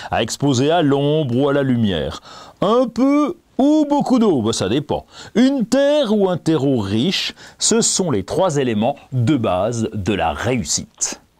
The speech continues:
Il y a les plantes aromatiques originales, celles que l'on utilise de temps en temps, comme la coriandre au parfum puissant,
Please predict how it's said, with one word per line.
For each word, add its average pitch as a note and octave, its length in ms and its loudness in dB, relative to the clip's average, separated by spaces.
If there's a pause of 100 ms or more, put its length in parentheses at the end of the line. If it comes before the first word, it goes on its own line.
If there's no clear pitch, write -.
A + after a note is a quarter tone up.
(500)
Il A#2 160 0
y C3 80 2
a D3 40 2
les A#2 100 2
plantes D3 360 0
aromatiques A#2 680 -2
originales, D#3 760 0
celles A#3 420 0
que - 80 0
l'on D3+ 200 0
utilise D#3+ 380 0
de A2+ 80 0
temps C#3 320 -2
en G3+ 120 0
temps, B3+ 180 0
comme G3 180 -2
la - 80 0
coriandre D#3+ 720 0
au A#2 40 -2
parfum A#2 360 -4
puissant, B2 800 0